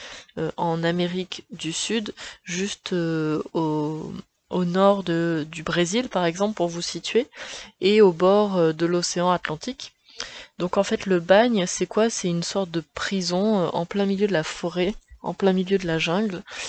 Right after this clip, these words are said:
et, euh, vous avez donc, euh, des conditions de, de,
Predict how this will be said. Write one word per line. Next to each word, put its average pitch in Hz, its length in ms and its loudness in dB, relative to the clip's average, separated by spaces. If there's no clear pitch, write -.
et, 214 440 2
euh, 170 200 0
vous 175 340 -4
avez 170 400 0
donc, 190 380 -2
euh, 156 520 -4
des 185 100 0
conditions 185 720 0
de, 156 560 -4
de, 156 420 -10